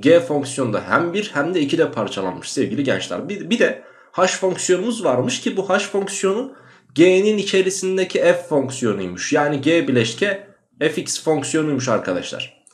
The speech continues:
X eşittir bir noktasında limitli olduğuna göre a kaçtır diye sorulmuş. Şimdi biz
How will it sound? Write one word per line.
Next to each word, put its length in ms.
X 200
eşittir 380
bir 160
noktasında 420
limitli 480
olduğuna 360
göre 340
a 200
kaçtır 480
diye 100
sorulmuş. 800
Şimdi 520
biz 480